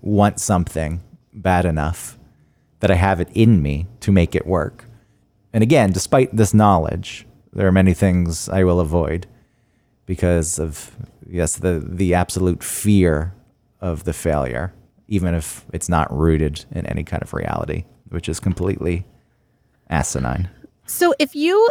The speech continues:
Speaker 2: developed those pictures yourself and you got the same results as you did here,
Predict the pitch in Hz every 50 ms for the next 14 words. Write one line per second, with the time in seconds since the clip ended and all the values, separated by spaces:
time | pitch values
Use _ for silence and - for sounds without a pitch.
0 | 587 - 233 - 254 247 254 254 254 262 240 - - - 226 220 - _ - 220
1 | - - - 220 208 196 196 185 175 - - 185 151 - - _ - _ _ _
2 | _ _ _ _ _ _ _ _ _ _ _ _ _ _ _ _ _ - - 208
3 | 202 196 190 185 190 190 190 - _ _ _ - 202 214 214 214 202 - 196 190
4 | - 220 202 208 196 196 196 - 175 143 147 - - 175 175 - 175 185 180 165
5 | 165 190 226 _ - - - 160 - - -